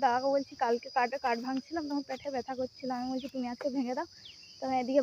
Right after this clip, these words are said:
ভাঙছে, আর তোমাদের দাদা জামাও পরেনি, দেখছো এত গরম। বৃষ্টি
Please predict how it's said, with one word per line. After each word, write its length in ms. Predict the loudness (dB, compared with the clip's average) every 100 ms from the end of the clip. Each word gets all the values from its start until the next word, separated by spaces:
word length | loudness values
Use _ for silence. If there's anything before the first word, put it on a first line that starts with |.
| 4
ভাঙছে, 260 | 0 0 -2
আর 60 | -2
তোমাদের 260 | 2 2 2
দাদা 140 | 2 2 4
জামাও 300 | 4 4 4 2
পরেনি, 320 | 0 0 -2 -4
দেখছো 280 | -6 -12 -12 -12 -16 -20 -20 -20 -16 -6 -2
এত 100 | 0 2
গরম। 360 | 4 4 4 2 -2 -10 -20 -20 -12 0
বৃষ্টি 320 | 0 4